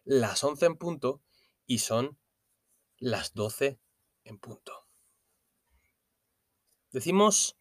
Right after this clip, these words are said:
"Es la" y "son las". En tal, es la, flertal, son las. A su vez,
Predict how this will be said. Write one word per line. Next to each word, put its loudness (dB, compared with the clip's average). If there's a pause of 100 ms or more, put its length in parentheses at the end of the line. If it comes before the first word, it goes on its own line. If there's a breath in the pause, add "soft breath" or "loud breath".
(360)
"Es 6
la" 6 (380)
y -6
"son 4
las". 2 (1200)
En -6
tal, 0 (600)
es -2
la, 0 (640)
flertal, -2 (320)
son -6 (300)
las. -4 (3750 loud breath)
A -8
su -2
vez, 2